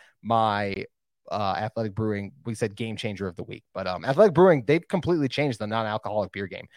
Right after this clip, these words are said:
They make non-alcoholic beers that actually taste really good. Al-,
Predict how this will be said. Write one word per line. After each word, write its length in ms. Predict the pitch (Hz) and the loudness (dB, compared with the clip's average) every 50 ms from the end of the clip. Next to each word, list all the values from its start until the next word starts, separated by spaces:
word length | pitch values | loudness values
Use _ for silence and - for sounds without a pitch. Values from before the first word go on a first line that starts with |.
| - - - | -20 -8 -2
They 80 | - 120 | 0 0
make 180 | 120 110 - | 0 0 -2
non-alcoholic 960 | 110 107 110 110 117 139 165 - - 151 147 143 - 156 143 156 160 165 147 - | -6 -4 -2 0 2 0 0 0 0 -2 0 0 0 0 2 2 2 2 0 -2
beers 220 | 110 104 104 104 | -2 -2 -2 -2
that 160 | - 127 - - | -2 -4 -2 2
actually 400 | 147 160 175 170 - - 113 107 | 2 2 2 2 -2 -4 -6 -6
taste 380 | - - - 101 107 110 - 104 | -6 -6 -6 -6 -6 -6 -8 -8
really 240 | 101 95 95 98 | -8 -6 -6 -8
good. 180 | 98 - - - - _ _ - - _ - | -8 -8 -10 -10 -10 _ _ -20 -14 _ -4
Al-, 220 | 113 117 123 - | -2 -2 -2 -4